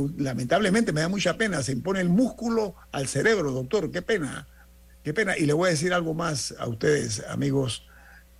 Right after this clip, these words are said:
de En Perspectiva. Ustedes son personas pensantes, educadas, inteligentes. Mire, a mí me da mucha pena, y yo hubiera,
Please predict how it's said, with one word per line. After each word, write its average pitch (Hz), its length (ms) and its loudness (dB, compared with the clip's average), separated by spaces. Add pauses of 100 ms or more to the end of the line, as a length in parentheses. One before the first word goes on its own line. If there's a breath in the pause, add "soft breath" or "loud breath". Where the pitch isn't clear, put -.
de - 260 -2
En 123 220 2
Perspectiva. - 680 -2
Ustedes 107 220 -4
son 123 120 -2
personas 117 380 0
pensantes, - 760 -2
educadas, - 760 -4 (480 soft breath)
inteligentes. 127 840 -2 (1200)
Mire, 190 220 4
a 175 120 0
mí 233 120 6
me 226 140 6
da 208 120 4
mucha 208 360 0
pena, 160 460 -4
y 156 80 -6
yo 160 100 4
hubiera, 190 480 0